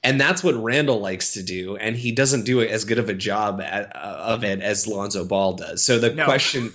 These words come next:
Speaker 1: yeah, so the question is, like, if you end up with Lonzo Ball, are you going to be able to train Julius Randle to be like, Look, I know, like, literally last year we <laughs> told you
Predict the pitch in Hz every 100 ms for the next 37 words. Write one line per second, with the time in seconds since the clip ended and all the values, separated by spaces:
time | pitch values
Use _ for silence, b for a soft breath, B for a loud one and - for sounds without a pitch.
0 | _ 131 139 113 - 151 151 180 170 175
1 | 165 143 135 127 120 110 - B B B
2 | 131 127 139 131 139 143 135 127 113 117
3 | 123 117 117 101 110 123 110 104 98 B
4 | B B 123 135 143 135 135 135 127 123
5 | 120 123 127 120 107 - 123 123 117 117
6 | 117 107 107 107 117 107 101 110 107 101
7 | 110 120 113 113 120 127 135 135 120 120
8 | 120 123 123 117 110 117 - 127 120 110
9 | - 214 170 - 127 120 117